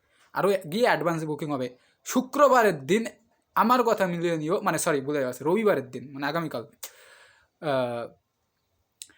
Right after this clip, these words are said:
সব থেকে বেশি শো হাউসফুল যাবে, আমার কথা মিলিয়ে নাও, সব থেকে বেশি শো। Power of দেব, power of mass cinema,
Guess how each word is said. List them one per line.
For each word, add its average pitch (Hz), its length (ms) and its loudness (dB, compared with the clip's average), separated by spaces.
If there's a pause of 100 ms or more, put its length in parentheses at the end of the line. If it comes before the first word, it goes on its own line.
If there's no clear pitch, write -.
(800)
সব 269 220 2 (240)
থেকে 277 260 6
বেশি 202 320 4
শো 214 200 4
হাউসফুল 160 560 0
যাবে, 120 340 -8
আমার 143 200 -4
কথা 131 180 -6
মিলিয়ে 120 240 -8
নাও, 160 100 -18
সব - 360 -10
থেকে 147 160 -4
বেশি 120 240 -8
শো। 135 200 -16 (1700)
Power 175 300 4
of 147 260 4
দেব, 175 420 4 (760)
power 151 280 2
of 139 160 2 (120)
mass 143 160 0 (120)
cinema, 131 320 -8